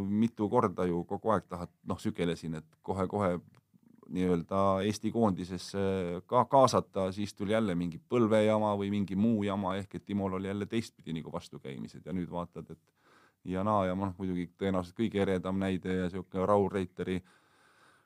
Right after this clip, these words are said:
äh, supertöö vilju on ju Oganits, eks on ju,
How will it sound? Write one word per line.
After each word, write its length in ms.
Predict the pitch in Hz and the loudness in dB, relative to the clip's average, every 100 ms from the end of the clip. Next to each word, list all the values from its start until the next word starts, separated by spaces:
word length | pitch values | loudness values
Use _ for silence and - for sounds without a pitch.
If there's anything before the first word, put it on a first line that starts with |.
| _ _ _ - | _ _ _ -8
äh, 920 | 92 92 90 87 87 87 87 87 87 85 - - _ - | 0 4 4 4 4 4 4 4 2 -2 -10 -20 _ -12
supertöö 680 | - 101 107 95 107 104 101 | -8 0 4 4 6 6 8
vilju 280 | 113 107 101 | 6 6 6
on 100 | 107 | 6
ju 80 | 123 | 4
Oganits, 460 | - 78 - - - | 2 -2 -4 -14 -20
eks 220 | - 50 | -20 -20
on 80 | |
ju, 80 | 50 | -20